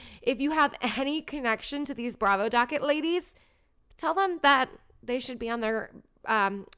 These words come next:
their girl Diana, their Bravo Besties podcast, okay?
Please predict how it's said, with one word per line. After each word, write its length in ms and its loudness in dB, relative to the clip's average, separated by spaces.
their 180 0
girl 480 0
Diana, 480 0
their 140 0
Bravo 260 0
Besties 400 -6
podcast, 640 -10
okay? 300 -2